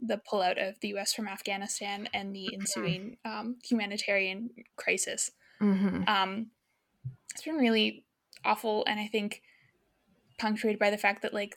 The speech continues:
Speaker 1: this is a war that has been happening for longer, almost as long as we've been alive, and, like,
Speaker 2: Right.
Speaker 1: for an entire, like, conscious existence. Um, so it's really hard to kind of grapple with, and there's a lot of throwing of, like, accusations of blame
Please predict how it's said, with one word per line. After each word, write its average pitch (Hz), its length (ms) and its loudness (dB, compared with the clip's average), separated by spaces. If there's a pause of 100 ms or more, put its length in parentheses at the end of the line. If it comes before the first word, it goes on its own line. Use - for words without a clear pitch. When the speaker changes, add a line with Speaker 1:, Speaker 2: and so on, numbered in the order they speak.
Speaker 1:
this 214 180 -2
is 214 300 -4 (140)
a 208 100 4
war 202 280 4
that 208 120 0
has 214 140 0
been 202 200 -4
happening 208 460 0
for 214 180 -2
longer, 196 540 -2 (300)
almost 247 320 6
as 233 120 6
long 214 180 4
as 214 80 0
we've 214 140 2
been 208 120 -2
alive, 196 600 -4
and, 208 140 -4
like, 202 80 4
Speaker 2:
Right. 175 220 10
Speaker 1:
for 208 60 0
an 208 80 -6
entire, 208 540 -2
like, 226 240 -10 (100)
conscious 214 420 -2
existence. 262 680 -2 (800)
Um, 220 420 0 (120)
so 240 100 2
it's 240 140 4
really 254 160 6
hard 247 160 2
to 240 60 -2
kind 214 240 0
of 226 140 -4
grapple 220 300 4
with, 214 200 0
and 208 120 -4
there's 214 140 -2
a 214 60 0
lot 202 200 0
of 214 200 -2 (600)
throwing 214 760 2 (480)
of, 220 260 2
like, - 380 -4 (240)
accusations 220 580 0
of 214 140 -2
blame 214 480 0